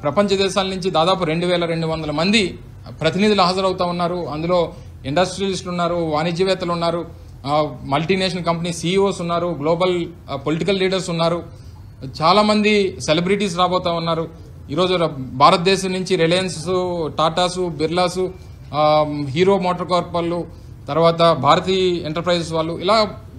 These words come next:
టాప్ మోస్ట్, ఆ, వారందరూ కూడా వస్తా ఉన్నారు. Almost మన దేశంలో ఒక ఏడెనిమిది రాష్ట్రాలకు కూడా invitation ఉంది. ఆ, కొన్ని రాష్ట్రాల ముఖ్యమంత్రులు వస్తా ఉన్నారు, రాష్ట్రం నుంచి ప్రతినిధులు రాబోతా ఉన్నారు.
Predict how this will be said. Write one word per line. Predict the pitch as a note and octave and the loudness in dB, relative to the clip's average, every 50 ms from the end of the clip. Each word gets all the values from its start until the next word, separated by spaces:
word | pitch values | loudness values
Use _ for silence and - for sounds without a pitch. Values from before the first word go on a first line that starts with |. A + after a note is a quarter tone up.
| - - - | -12 -4 2
టాప్ | E3+ F#3+ F#3+ - | 2 2 2 2
మోస్ట్, | G3 A#3 A#3+ A#3+ A#3 - - - A3+ G#3+ G#3 G3+ F3 E3 - - - - | 2 2 4 4 2 0 -2 0 2 2 2 2 0 -4 -10 -16 -10 -4
ఆ, | D3+ E3 E3+ E3+ F3 | 0 0 2 2 2
వారందరూ | E3+ E3+ F3+ F3+ F3+ F3+ F#3 G3 | 2 2 4 4 2 2 0 0
కూడా | F#3+ G3+ F#3+ | 0 2 2
వస్తా | F3+ F3+ - G3+ | 2 0 0 -2
ఉన్నారు. | G3+ G3 F#3+ G3 G3 G#3 G#3+ G#3 - - - - - - - - E3+ | -2 0 0 0 0 0 -2 -4 -8 -16 -18 -18 -18 -16 -8 -2 -2
Almost | E3+ E3+ F#3+ F#3+ F#3 F#3+ | 0 0 0 -2 -2 -2
మన | F3 E3+ E3+ F3 F3+ F3+ F3 F3 E3 D3+ | -2 0 2 4 4 4 4 4 2 0
దేశంలో | E3 F#3 E3+ G3+ G3 F#3+ F#3+ F#3+ E3+ - | -2 -2 0 0 0 0 0 0 0 -2
ఒక | E3+ D#3 E3+ | -4 -2 0
ఏడెనిమిది | D#3+ D#3+ E3 E3+ F3 F3 F3 E3 | 0 0 0 0 0 0 0 2
రాష్ట్రాలకు | D#3+ E3+ E3 - F#3+ F#3 F#3+ F3 | 2 0 2 0 0 0 0 0
కూడా | E3+ F3 F3+ | 0 0 0
invitation | E3+ D#3 E3 E3+ E3 F#3 F3 E3+ F3 | 0 0 -2 -2 -2 -2 -2 -2 -4
ఉంది. | F3 F3+ F#3 F#3 - - - - - - - - - - - | -6 -4 -4 -4 -6 -6 -14 -14 -14 -14 -16 -16 -14 -8 -6
ఆ, | D3+ | -4
కొన్ని | C#3+ - D#3+ E3 D#3+ | 0 2 2 4 6
రాష్ట్రాల | D#3 D#3+ D#3+ E3 F#3 F3+ | 4 4 4 2 0 0
ముఖ్యమంత్రులు | F3 D3+ B2+ F3 F3 F3 E3+ E3 F3 | 0 0 -2 -2 -2 -2 -2 -2 -4
వస్తా | E3 E3 - F3 | -4 -2 -2 -4
ఉన్నారు, | E3+ E3+ E3+ E3+ E3+ F3 F#3+ G3 F#3+ E3+ | -4 -2 -2 -2 0 0 0 0 0 -2
రాష్ట్రం | D3+ D3+ D3+ D3+ - - E3 | 0 0 -2 -2 -4 -4 -6
నుంచి | D#3+ D#3+ D#3+ - | -4 -4 -4 -2
ప్రతినిధులు | - - D3+ E3+ F3 F3 F3+ F3 E3 | -2 -2 -2 -2 -2 -2 0 0 2
రాబోతా | D#3+ E3 D#3+ D#3 E3+ D#3+ E3 E3 | 2 2 0 0 0 -2 -2 -2
ఉన్నారు. | E3 E3 E3+ F3 F3+ F#3 | -2 0 0 0 0 -2